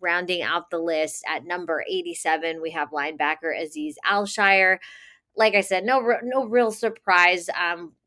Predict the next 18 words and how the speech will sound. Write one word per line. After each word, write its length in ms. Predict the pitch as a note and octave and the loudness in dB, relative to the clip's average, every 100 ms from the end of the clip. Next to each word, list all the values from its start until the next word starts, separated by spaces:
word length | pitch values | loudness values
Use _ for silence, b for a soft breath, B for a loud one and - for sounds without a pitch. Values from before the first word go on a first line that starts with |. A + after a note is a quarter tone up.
| - | -20
you 140 | F3+ | -12
know, 200 | E3+ E3 - _ _ | -8 -8 -10 _ _
the 80 | F#3+ | -8
forty-niners 680 | - G3 F3+ F3 E3+ E3+ E3 | -2 -2 0 -2 0 -2 -4
are 80 | E3 | -4
very, 440 | E3+ F3+ F3 F3 | 0 2 2 0
very 320 | E3 E3 E3 | 0 0 0
proud 300 | D#3 F3 E3 | -2 -2 -2
of 120 | D#3+ | -2
that 180 | D3+ B2 | -2 -4
twenty 260 | - F3+ E3 | -4 -8 -8
twenty-two 560 | - F3 E3 - F3+ | -10 -8 -8 -8 -8
roster 560 | E3 E3 D#3 - E3+ E3 - B B - | -2 -2 -2 -2 -2 -2 -4 B B -4
that 160 | F3+ | -2
they 160 | F#3 F3+ | 0 -2
put 280 | - G3 - | 0 -2 -2
together. 600 | F#3+ E3 E3+ E3+ F3 E3+ | -6 0 0 2 2 0
And 260 | E3+ E3 | 0 -4